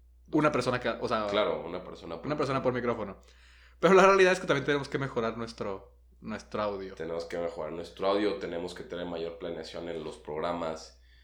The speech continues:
Speaker 2: Este, tenemos, o sea, planeación de que en cuanto a qué vamos a hablar, a quién vamos a invitar, todo ese tema. Este, y, y claro que hay muchísimas cosas que mejorar. Y lo, de hecho, los invitamos a,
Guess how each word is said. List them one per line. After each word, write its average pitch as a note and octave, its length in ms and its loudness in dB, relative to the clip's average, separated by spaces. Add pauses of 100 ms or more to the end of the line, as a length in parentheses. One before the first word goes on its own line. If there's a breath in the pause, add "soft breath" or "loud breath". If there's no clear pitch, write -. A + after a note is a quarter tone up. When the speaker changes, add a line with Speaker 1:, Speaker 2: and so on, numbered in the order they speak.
(160)
Speaker 2:
Este, - 380 -14
tenemos, E2 400 -12
o E2 80 -10
sea, E2+ 180 -8
planeación F2 400 -4
de F#2 160 -6
que - 100 -14
en F2 80 -10
cuanto F2 260 -10
a - 60 -16
qué G2+ 80 0
vamos F#2 220 0
a E2+ 40 -10
hablar, F2 220 -2
a E2+ 120 -2
quién E2 120 -8
vamos D#2 240 -8
a - 40 -12
invitar, E2+ 680 -4 (380 loud breath)
todo E2+ 140 -4
ese F#2 200 -4
tema. F2+ 500 -6 (360 soft breath)
Este, E2+ 540 -2
y, F2 380 -8
y F2+ 420 -10
claro G2+ 360 0
que F#2 100 -4
hay F#2 160 -4
muchísimas G#2 560 -8
cosas F#2+ 200 -6
que F#2 80 -10
mejorar. F2+ 400 -8
Y D#2 120 -8
lo, G2 200 0
de G#2 80 -2
hecho, C#3 140 -4
los C#3 140 -2
invitamos G2+ 640 -4
a, D#2 320 -8